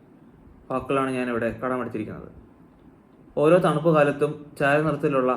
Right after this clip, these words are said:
ആകാശത്തിൻ്റെ കീഴിൽ ഡൽഹി ഉണരുമ്പോൾ, പുകയാൽ അന്തരീക്ഷം കട്ടിയാകുമ്പോൾ, നഗരം ഒരു പരിചിതമായ പ്രതിസന്ധി വീണ്ടും അനുഭവിക്കുന്നു. എയർ ക്വാളിറ്റി ഇൻഡെക്സ്, എ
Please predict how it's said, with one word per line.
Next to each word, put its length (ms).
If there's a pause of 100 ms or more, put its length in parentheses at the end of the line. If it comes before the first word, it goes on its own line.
(140)
ആകാശത്തിൻ്റെ 520
കീഴിൽ 220 (600)
ഡൽഹി 320 (180)
ഉണരുമ്പോൾ, 400 (920)
പുകയാൽ 360 (120)
അന്തരീക്ഷം 520 (420)
കട്ടിയാകുമ്പോൾ, 640 (320)
നഗരം 300
ഒരു 180
പരിചിതമായ 580 (280)
പ്രതിസന്ധി 480
വീണ്ടും 300
അനുഭവിക്കുന്നു. 500 (720)
എയർ 180
ക്വാളിറ്റി 320
ഇൻഡെക്സ്, 280 (260)
എ 20